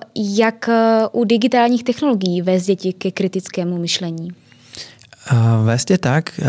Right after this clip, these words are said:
Speaker 2: že jim například ukazovat, eh, ty reality. Eh, samozřejmě porovnávat třeba fotky ze sociálních sítí, že když někoho sledují, tak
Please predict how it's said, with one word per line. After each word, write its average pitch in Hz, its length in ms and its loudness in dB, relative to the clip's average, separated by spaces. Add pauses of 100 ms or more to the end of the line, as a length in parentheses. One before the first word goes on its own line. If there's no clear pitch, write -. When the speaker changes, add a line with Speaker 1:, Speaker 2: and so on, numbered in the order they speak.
(260)
Speaker 2:
že 135 580 2
jim 131 640 2
například 139 540 -2
ukazovat, 131 540 0 (120)
eh, 107 260 -2
ty 120 340 2
reality. 117 500 0 (640)
Eh, 110 300 2
samozřejmě 131 500 2
porovnávat 131 500 2
třeba 127 240 0
fotky - 300 -4
ze 120 100 2
sociálních 120 580 0
sítí, 147 420 0
že 110 160 2
když 110 200 0
někoho 117 420 2
sledují, 123 440 0
tak 117 140 -2